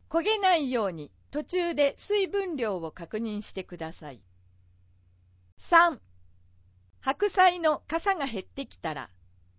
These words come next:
コンソメ一個と、水二カップから三カップを加えて、弱火で十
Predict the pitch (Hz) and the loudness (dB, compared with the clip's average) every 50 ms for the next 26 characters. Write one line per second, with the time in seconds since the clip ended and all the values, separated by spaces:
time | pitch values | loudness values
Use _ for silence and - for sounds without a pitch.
0 | _ _ _ _ _ - _ - _ - 381 381 392 381 - - 370 349 339 359 | _ _ _ _ _ -20 _ -20 _ 2 2 2 2 0 2 2 4 4 4 0
1 | 339 220 269 277 - _ _ - 196 175 - - 147 127 - - _ - - - | -2 -2 -6 -10 -12 _ _ -4 -4 -4 -2 -4 -6 -8 -8 -14 _ -20 -20 -20
2 | _ - _ _ _ _ _ _ _ 180 233 269 262 220 285 330 - - - _ | _ -20 _ _ _ _ _ _ _ -4 -2 -2 -2 0 0 -2 -2 -2 -6 _
3 | _ _ - - - 202 285 - - 381 392 381 - - - - - - 208 190 | _ _ -20 -10 -8 -6 -6 0 2 2 2 2 0 -6 -12 -8 -4 -2 0 0
4 | 175 160 - - - 370 381 381 - - 349 349 - - - - 226 196 180 156 | 0 -2 -4 -2 -2 -2 -2 -2 -2 0 0 0 0 -4 -8 -6 -4 -4 -4 -4
5 | - - 185 180 175 170 165 156 147 - 156 147 143 139 - - - - - - | -6 -8 -6 -4 -4 -4 -4 -6 -8 -10 -10 -8 -8 -10 -12 -18 -20 -20 -20 -20
6 | _ _ - _ _ - - - 233 277 330 349 339 247 285 285 220 262 254 - | _ _ -20 _ _ -18 -6 0 2 4 6 4 4 2 -2 -2 0 0 0 -2
7 | - - 175 226 269 | -4 -10 -10 -10 -10